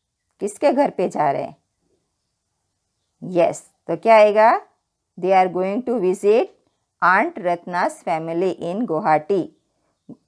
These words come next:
आंट रत्ना के घर पे जो गुवाहाटी में है, वहाँ वो जा रहे हैं। नेक्स्ट वन,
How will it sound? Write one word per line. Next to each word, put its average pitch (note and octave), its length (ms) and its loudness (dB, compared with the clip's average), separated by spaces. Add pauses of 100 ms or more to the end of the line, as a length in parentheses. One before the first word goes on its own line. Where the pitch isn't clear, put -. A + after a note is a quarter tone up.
(140)
आंट F3 240 -2
रत्ना F3+ 340 -4
के F#3+ 140 -4
घर F#3 220 -2
पे G#3+ 220 0
जो F3+ 180 -4
गुवाहाटी D#3+ 460 -2
में E3+ 140 -4
है, F3+ 160 -4
वहाँ D#3+ 340 -4
वो B3 380 -2
जा D#3+ 200 4
रहे D3 300 -4
हैं। - 260 -16 (800)
नेक्स्ट A#3+ 320 2
वन, A3+ 280 2